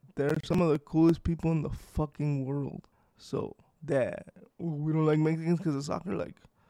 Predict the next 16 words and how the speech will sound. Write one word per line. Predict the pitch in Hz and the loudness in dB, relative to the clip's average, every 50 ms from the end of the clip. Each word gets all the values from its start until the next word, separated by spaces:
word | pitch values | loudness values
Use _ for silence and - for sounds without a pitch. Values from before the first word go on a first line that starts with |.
| _ _ _ _ _ _ _ _ _ _ _ - - - _ - - - - - - _ _ - - | _ _ _ _ _ _ _ _ _ _ _ -20 -20 -20 _ -20 -20 -20 -20 -20 -20 _ _ -6 -2
respectfully, | 156 156 - - - 156 151 160 - 175 185 202 208 185 | -2 -2 -2 -2 -2 0 0 0 0 -2 0 0 0 0
like, | 151 135 110 - - - _ _ _ _ _ _ - - - - | 0 0 -2 -4 -10 -16 _ _ _ _ _ _ -16 -16 -10 -2
fuck | - 160 165 147 _ - | 0 0 0 0 _ -4
you. | 147 151 160 165 156 143 | 0 2 4 4 4 2
<laughs> | - - - - - - _ - 165 160 147 147 | 0 -4 -6 -14 -20 -20 _ -4 -4 -4 -2 -4
Like, | 143 131 - - 160 - - - - - - - - - - - _ - | -6 -8 -8 -10 -12 -16 -18 -16 -18 -18 -18 -20 -20 -20 -20 -20 _ -20
seriously, | - - - 143 151 160 156 151 139 - - 127 120 | -12 -6 -2 2 4 4 4 4 2 -2 -6 -6 -6
bro. | 120 - - - - - 175 170 _ _ _ _ _ - _ _ _ _ - | -6 -8 -10 -10 -10 -12 -16 -18 _ _ _ _ _ -20 _ _ _ _ -12
Like, | - 139 | -8 -4
that's | 127 139 156 151 156 | -2 0 0 0 0
the | 175 | -2
stupidest | 170 - - - - - 180 185 165 - 180 175 175 170 - | -2 -2 -4 -8 -2 2 2 2 4 2 2 2 2 0 -2
shit | - - 170 | -2 -2 0
I've | 165 156 147 151 | 2 2 2 2
ever | 151 156 151 139 143 | 2 2 2 2 0
heard. | 143 143 147 147 147 139 131 127 139 135 | 0 0 0 2 2 0 0 -2 -6 -12